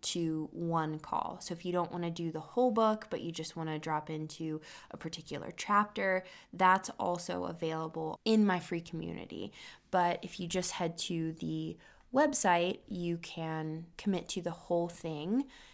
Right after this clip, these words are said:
Um, it's eleven chapters, so we're gonna meet eleven times over twenty-two weeks, so every two weeks we'll meet. And so I have options there for you to pay in full or to split up payments,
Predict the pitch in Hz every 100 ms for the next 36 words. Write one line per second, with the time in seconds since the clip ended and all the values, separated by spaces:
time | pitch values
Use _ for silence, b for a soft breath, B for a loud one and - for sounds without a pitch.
0 | B - 175 170 165 - 170 170 170 165
1 | 175 185 - 151 - 175 180 214 - 170
2 | 165 165 165 156 156 156 - - 165 156
3 | 160 175 170 160 151 175 220 226 - -
4 | 165 160 165 156 156 156 B B - -
5 | 170 165 170 165 160 202 - - - 160
6 | 160 160 - 160 175 247 - - - 202
7 | 208 233 269 190 180 170 175 170 165 165
8 | 160 - 165 - - 170 160 - 160 160
9 | - 160 156 - 156 156 160 269 269 247
10 | 240 - - 170 170 - - 208 196 -
11 | 190 185 180 175 -